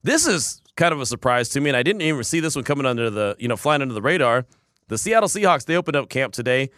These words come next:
Rookie cornerback Devin Witherspoon, number five overall pick, a guy that I was very high on. Very high on. I was thinking that the Raiders were gonna have a chance to draft him, and I think that they liked him a lot, but Seattle got him number five overall. Is not on,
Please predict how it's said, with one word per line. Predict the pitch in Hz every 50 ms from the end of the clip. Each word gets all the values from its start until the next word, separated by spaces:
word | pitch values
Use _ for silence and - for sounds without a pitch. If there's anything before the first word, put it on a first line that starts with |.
| _ _ _ _ _ -
Rookie | 175 214 - 220
cornerback | 170 180 202 220 208 160 127 139 139 117 95
Devin | 82 147 185 196 170
Witherspoon, | 135 170 180 170 - - 120 110 98 98
number | 123 151 160
five | 127 - 165 170 170
overall | 165 165 143 165 180 170 151
pick, | - 160 180 196 -
a | 127
guy | 117 117 147 160 165
that | 156 156 139
I | 135
was | 123 98
very | 87 104 135 156 170 143
high | 117 127 143 156
on. | 165 170 185 202 196 - _ _ _ _ _ _ _ _ _ _ _
Very | - 92 170 233 240 185
high | 147 147 135 120
on. | 117 117 113
I |
was | 110 98
thinking | - 175 180 160 170
that | 156 -
the | - 120
Raiders | 135 151 160 160 131
were | 147
gonna | 151 151
have | 143 147
a | 139 123
chance | - 151 151 127
to | 127
draft | 98 120 123 143 160 -
him, | - 170 147
and |
I | 131
think | 120 - 156 143
that | 147 135 120
they | 139 139
liked | 147 147 143 139 -
him | 139 123
a | 120
lot, | 117 127 147 147
but | - 117
Seattle | - - 131 131 135 131
got | 120 135 131
him | 131 127
number | 127 123 117
five | 98 - 135 135 135 135
overall. | 131 117 104 107 113 131 147 165 175 - _ _ _ _ _ -
Is | 110 110 107
not | 135 156 185 202
on, | 202 190 185 180 170